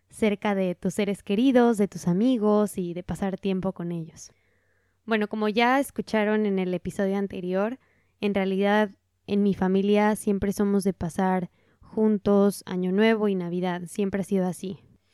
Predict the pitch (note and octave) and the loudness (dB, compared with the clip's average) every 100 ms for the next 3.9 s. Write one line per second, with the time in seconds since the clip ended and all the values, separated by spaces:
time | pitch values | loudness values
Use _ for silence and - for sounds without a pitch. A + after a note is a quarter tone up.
0 | _ _ _ _ - A3+ A3+ A#3+ A3+ C#4 | _ _ _ _ -4 -4 -2 -4 -2 -4
1 | B3 - _ _ _ _ - C4+ C#4+ B3+ | -4 -16 _ _ _ _ -10 -2 0 0
2 | B3+ A#3+ A#3 A#3 B3 A#3+ G3 - F#3+ F#3 | 0 0 0 0 0 -2 -4 -4 -4 -2
3 | F#3 G3 G3 G3 F#3+ F3+ F3 E3+ | -2 0 0 0 -4 -4 -6 -8